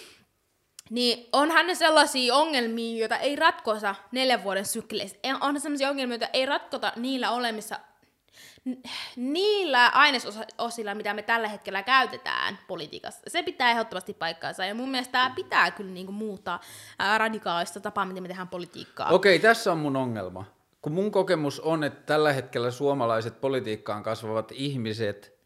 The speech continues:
Speaker 2: tietää ton, mutta laiminlyö sen, koska ne ei koe, että niillä on mahdollisuutta muuttaa sitä, ja sit ne menee siihen poliittiseen keikkoon. Mä en puhu pelkästään susta, mutta että mä haastan sua. Koska mun
Speaker 1: Niin.
Speaker 2: mielestä sä, niinku, sun poliittinen meininki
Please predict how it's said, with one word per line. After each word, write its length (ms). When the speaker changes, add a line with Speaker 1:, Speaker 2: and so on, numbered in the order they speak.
Speaker 2:
tietää 540
ton, 420
mutta 280
laiminlyö 580
sen, 240
koska 280
ne 80
ei 60
koe, 240
että 140
niillä 280
on 120
mahdollisuutta 580
muuttaa 420
sitä, 380
ja 100
sit 180
ne 80
menee 260
siihen 180
poliittiseen 440
keikkoon. 320
Mä 100
en 80
puhu 160
pelkästään 600
susta, 260
mutta 180
että 100
mä 80
haastan 480
sua. 340
Koska 260
mun 100
Speaker 1:
Niin. 60
Speaker 2:
mielestä 380
sä, 280
niinku, 580
sun 440
poliittinen 680
meininki 600